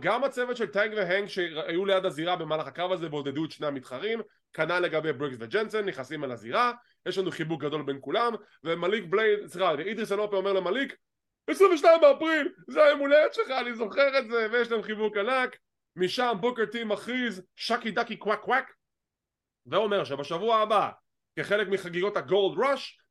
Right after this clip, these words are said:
יהיה קרב משולש בין שלושת הצוותים, שבו הצוות המנצח בשבוע לאחר מכן יקבל קרב אליפות מול גאלס. איך שהוא מסיים להגיד את זה, כל שלושת הצוותים הולכים מכות, <laughs> ולסופריוס עומדים על הפודיום הענק הזה,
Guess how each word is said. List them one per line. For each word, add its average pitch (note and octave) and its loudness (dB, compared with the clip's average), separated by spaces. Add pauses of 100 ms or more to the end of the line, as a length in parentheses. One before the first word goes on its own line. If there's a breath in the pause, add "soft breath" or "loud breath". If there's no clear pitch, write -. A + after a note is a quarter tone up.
יהיה G3 2
קרב G#3 -4
משולש G3 2
בין E3+ -4
שלושת F#3 -6
הצוותים, C4 -6
שבו F#3+ -2
הצוות A3+ -2
המנצח A3 -2 (340)
בשבוע G#3+ 0
לאחר A3+ 0
מכן A3 -4
יקבל G3 -4
קרב A#3+ -4
אליפות A3+ -6
מול E3+ 0
גאלס. A3 0 (260)
איך C4 0
שהוא B3 -6
מסיים A3 -2
להגיד G3 2
את G3+ 2
זה, G3+ 0 (280)
כל A#3 2
שלושת G3+ -4
הצוותים F3 -6
הולכים F3 -6
מכות, A3 2 (160)
<laughs> - -14
ולסופריוס F#3+ -2
עומדים F#3 0
על F3 2
הפודיום F#3 2
הענק F3+ 0
הזה, F3+ -4